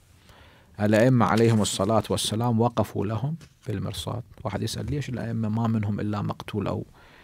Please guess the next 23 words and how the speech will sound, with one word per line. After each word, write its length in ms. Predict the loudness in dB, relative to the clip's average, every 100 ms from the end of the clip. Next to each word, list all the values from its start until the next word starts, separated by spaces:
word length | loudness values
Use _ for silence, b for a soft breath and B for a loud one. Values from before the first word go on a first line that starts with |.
| b b
مسموم؟" 500 | 0 2 2 0 0 -6 -12 _ _ _ B B B B
لماذا 400 | 0 2 2 2
الحكام 480 | 0 -2 -2 -2 -2
الظالمين 520 | -2 0 0 0 0
كانوا 300 | -2 -2 0
يحاربون 580 | 0 0 -2 0 2 2
الأئمة 400 | 2 2 2 2
عليهم 300 | 2 0 -2
الصلاة 380 | -4 -4 -6 -6
والسلام؟ 440 | -8 -8 -8 -8 -8 -14 -20 _ B B B B B -2
زين، 220 | -2 0
هسه 240 | -2 0
بعض 260 | 0 0 0
الأئمة 540 | 0 0 0 0 0
تقول 260 | 0 2 4
جرد 340 | 4 6 4
السيف 500 | 2 2 4 4 2
أمامهم 640 | 0 2 2 2 0 -2 -4 -10 _ _ _ _ _ _ _ -12
كالإمام 400 | -4 -2 0 0
الحسين 380 | -2 -4 -6 -4
عليه 200 | -4 -6
الصلاة 300 | -8 -8 -10 -10
والسلام، 300 | -14 -16